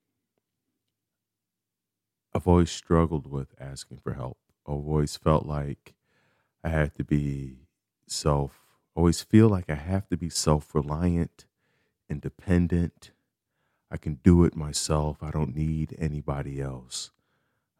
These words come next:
Um, and I'll, I'll just, I'll figure it out.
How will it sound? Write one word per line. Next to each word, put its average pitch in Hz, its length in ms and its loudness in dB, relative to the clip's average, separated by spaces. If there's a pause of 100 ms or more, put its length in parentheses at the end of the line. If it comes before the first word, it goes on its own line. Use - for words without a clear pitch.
Um, 64 540 -16 (1500)
and 69 640 -8
I'll, 73 200 -16
I'll 85 120 -10
just, - 280 -14
I'll 87 200 -4 (100)
figure 78 300 0
it 71 80 -6
out. - 160 -16